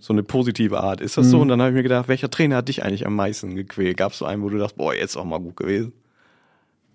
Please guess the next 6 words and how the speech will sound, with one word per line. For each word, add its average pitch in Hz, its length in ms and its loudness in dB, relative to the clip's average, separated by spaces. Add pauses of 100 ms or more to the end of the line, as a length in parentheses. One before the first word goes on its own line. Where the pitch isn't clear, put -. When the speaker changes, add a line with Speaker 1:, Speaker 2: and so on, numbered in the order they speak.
(1400)
Speaker 2:
<laughs> 139 80 6 (400)
Äh, - 180 -6 (1700)
tatsächlich 135 640 2
war 147 140 6
das, 147 300 2
ähm, 143 540 2